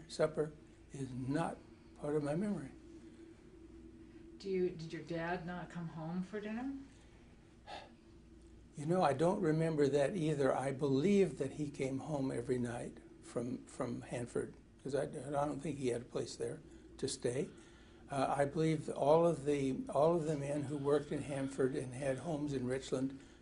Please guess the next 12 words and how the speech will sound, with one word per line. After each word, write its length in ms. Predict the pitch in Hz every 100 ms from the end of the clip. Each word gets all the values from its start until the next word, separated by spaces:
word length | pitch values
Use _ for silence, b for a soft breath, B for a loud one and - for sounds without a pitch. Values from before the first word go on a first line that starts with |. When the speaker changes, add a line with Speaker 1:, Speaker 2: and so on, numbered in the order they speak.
| B
Speaker 1:
drove 460 | 123 139 135 135 -
to 140 | - 127
Hanford 600 | 135 135 135 143 135 - B B B
and 160 | 135 131
came 240 | 131 131
home 560 | 131 - 135 123 120 143 B B B 147
every 240 | 135 123
night. 520 | 131 175 143 - - - - B B B B B - - - -
Now, 140 | 139 123
that 280 | 156 220 240
is 240 | 147 -
rather 460 | 156 139 135 127